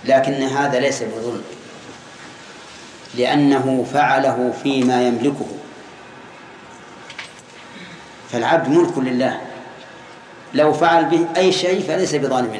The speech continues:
له. أفهمتم الآن؟ فهذا هو، هذا وجهة نظرهم، لكنها وجهة فاسدة، لأنه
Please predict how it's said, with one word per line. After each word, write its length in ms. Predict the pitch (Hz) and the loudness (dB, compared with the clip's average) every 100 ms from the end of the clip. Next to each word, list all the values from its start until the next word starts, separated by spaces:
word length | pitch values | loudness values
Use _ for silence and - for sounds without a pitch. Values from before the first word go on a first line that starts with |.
| 104 | -8
له. 100 | 92 - - - - - - - - - - - - - - - - - - - 160 170 139 - - - - - - - | -10 -12 -18 -20 -20 -20 -20 -20 -20 -20 -20 -20 -20 -20 -20 -20 -20 -20 -20 -18 -18 -18 -20 -20 -20 -18 -18 -20 -20 -12
أفهمتم 360 | 123 143 143 123 | -4 0 2 2
الآن؟ 300 | 120 151 147 - - - - - - - | 2 0 -2 -8 -10 -10 -10 -12 -16 -8
فهذا 340 | 127 147 170 160 | 0 4 4 4
هو، 100 | 160 | 2
هذا 600 | 113 143 165 165 131 120 - - 131 - | 0 2 4 4 2 -2 -8 -10 -12 -4
وجهة 340 | 151 156 185 143 | -2 0 -2 0
نظرهم، 400 | 147 131 - - - - - - - - - - - | 0 0 -4 -12 -16 -18 -18 -20 -20 -18 -18 -8 0
لكنها 400 | 135 151 151 143 | 2 4 2 4
وجهة 380 | 156 131 127 131 | 2 2 -2 0
فاسدة، 360 | 165 - - - - - - - - - - - - - - - - - - - - - - - - - - | 0 0 -4 -12 -16 -18 -20 -20 -20 -20 -20 -20 -20 -10 -8 -8 -12 -18 -18 -18 -16 -18 -18 -20 -20 -20 -6
لأنه 720 | 127 139 160 160 156 139 127 | -2 0 2 4 2 2 0